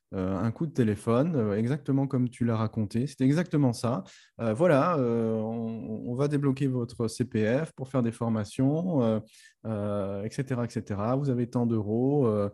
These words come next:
euh, bon, ils avaient l'air, euh, hein, euh, très, euh, professionnels, euh, très au courant.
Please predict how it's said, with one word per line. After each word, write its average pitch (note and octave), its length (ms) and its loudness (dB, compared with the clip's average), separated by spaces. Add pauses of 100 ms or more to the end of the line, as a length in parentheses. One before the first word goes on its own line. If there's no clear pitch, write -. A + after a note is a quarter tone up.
(340)
euh, G2 100 -2
bon, B2 160 6
ils A2 160 4
avaient A#2 180 6
l'air, A#2+ 320 2
euh, G2+ 300 0
hein, C3 220 0
euh, G2+ 160 0
très, - 240 -2
euh, A#2+ 360 6
professionnels, C3 840 2
euh, A2 180 0
très D3+ 240 0
au C#3+ 100 4
courant. A#2+ 460 2